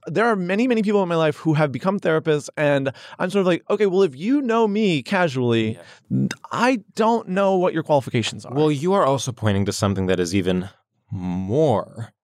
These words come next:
Speaker 2: interesting, which is people becoming therapists as a second act
Speaker 1: <gasps>
Speaker 2: after they have already tried being a writer-performer.
Speaker 1: Yep.
Speaker 2: People becoming therapists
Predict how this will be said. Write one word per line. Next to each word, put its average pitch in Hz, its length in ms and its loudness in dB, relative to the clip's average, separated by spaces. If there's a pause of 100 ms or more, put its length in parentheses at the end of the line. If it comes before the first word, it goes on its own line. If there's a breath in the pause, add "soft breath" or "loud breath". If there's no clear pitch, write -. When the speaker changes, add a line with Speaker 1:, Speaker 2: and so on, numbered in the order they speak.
(280)
Speaker 2:
interesting, 98 680 0 (220 loud breath)
which 120 220 0
is 117 180 0 (180)
people 151 280 2
becoming 139 380 2
therapists 104 680 -2 (400)
as 185 220 0
a 180 80 2
second 156 520 -2
act 110 540 -2
Speaker 1:
<gasps> - 40 -12
Speaker 2:
after 427 440 2
they 294 160 2
have 123 420 -4 (400 soft breath)
already 127 360 2
tried 131 380 -2
being 117 260 4
a 110 200 2 (100)
writer-performer. 120 1120 0 (140)
Speaker 1:
Yep. 110 560 0 (1000)
Speaker 2:
People 170 240 -2
becoming 180 380 0
therapists 147 420 0